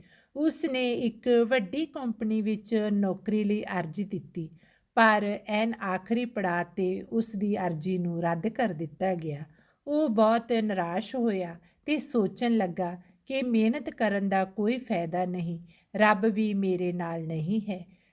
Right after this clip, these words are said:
ਸਿਮਰਨ ਨੇ ਹਾਰ ਮੰਨ ਲਈ ਅਤੇ ਸੋਚਿਆ ਕਿ ਸ਼ਾਇਦ ਉਸ ਦੀ ਕਿਸਮਤ ਵਿੱਚ ਵੱਡੀ ਨੌਕਰੀ ਲਿਖੀ ਹੀ ਨਹੀਂ ਹੈ।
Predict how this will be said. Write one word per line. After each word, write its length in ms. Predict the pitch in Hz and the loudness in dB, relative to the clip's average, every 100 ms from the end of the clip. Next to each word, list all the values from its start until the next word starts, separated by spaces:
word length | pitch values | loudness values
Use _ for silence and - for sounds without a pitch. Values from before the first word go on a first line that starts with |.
| - | -12
ਸਿਮਰਨ 560 | - 302 254 262 254 | -2 0 4 2 2
ਨੇ 240 | 240 233 226 | 2 2 0
ਹਾਰ 360 | 196 190 196 | 0 0 0
ਮੰਨ 360 | 240 226 190 185 | 0 0 0 0
ਲਈ 200 | 190 202 - | 0 -2 -4
ਅਤੇ 200 | 214 240 | -2 -2
ਸੋਚਿਆ 520 | 233 233 202 - 208 | -2 -2 -2 -2 -2
ਕਿ 200 | 208 208 | -2 -4
ਸ਼ਾਇਦ 420 | 196 - 185 170 160 180 - _ 254 | -4 -2 0 -2 -4 -12 -16 _ -4
ਉਸ 200 | 254 - | -4 -2
ਦੀ 160 | 269 | -6
ਕਿਸਮਤ 580 | 269 247 226 233 226 220 | -4 -2 -2 0 -2 0
ਵਿੱਚ 340 | 208 220 - | -2 -2 -2
ਵੱਡੀ 500 | 214 208 220 180 202 | -2 0 -2 0 -2
ਨੌਕਰੀ 460 | 196 190 185 196 196 | 0 -2 -2 -2 0
ਲਿਖੀ 440 | 190 170 - 233 226 | 0 -2 0 -2 0
ਹੀ 140 | 233 | -2
ਨਹੀਂ 300 | 208 170 175 | -2 -2 -4
ਹੈ। 180 | 151 | -6